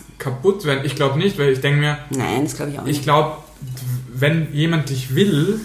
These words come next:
Speaker 1: dann, oder es jemanden, an dir etwas liegt, dann steht er vor der Tür,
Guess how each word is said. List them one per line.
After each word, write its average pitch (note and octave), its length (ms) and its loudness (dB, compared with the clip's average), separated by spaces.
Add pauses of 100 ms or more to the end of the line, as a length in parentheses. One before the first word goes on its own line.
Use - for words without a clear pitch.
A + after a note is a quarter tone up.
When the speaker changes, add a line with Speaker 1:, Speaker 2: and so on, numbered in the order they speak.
(680)
Speaker 1:
dann, C#3+ 540 2
oder C#3 260 2 (220)
es - 320 -4
jemanden, C#3+ 480 0 (200)
an C3+ 140 0
dir E3 120 2
etwas C3 260 -2
liegt, G#3+ 360 0
dann C3 140 2
steht B2+ 300 0
er C#3+ 80 0
vor D3+ 100 -2
der D3+ 160 0
Tür, B2+ 480 0